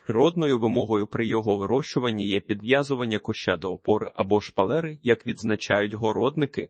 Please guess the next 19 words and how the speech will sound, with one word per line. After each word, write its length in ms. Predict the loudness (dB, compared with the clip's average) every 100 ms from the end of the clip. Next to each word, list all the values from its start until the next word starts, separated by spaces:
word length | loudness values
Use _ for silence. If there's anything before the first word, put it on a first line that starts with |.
| _ _ _ _ _
В 40 | 4
теплиці 460 | 4 6 2 2
помідор 520 | 2 4 4 4 4 2
виростає 540 | -2 -4 4 6 6
висотою 560 | 4 -4 -2 0 0 0
до 140 | -2
два 200 | 2 2
метрів, 500 | 4 0 -2 -8 _ _ _
а 60 | -8
в 100 | -6
південних 640 | -4 2 4 4 2 -2
регіонах, 640 | -4 -2 0 0 0 -6 -14 _ _
де 180 | 0 4
його 300 | 4 4 2
можна 360 | 2 0 0 2
висадити 640 | 2 0 -4 -2 0 2
на 120 | 2
відкритій 560 | -2 -2 -2 -2 0 0
грядці, 640 | 4 4 4 -4 -10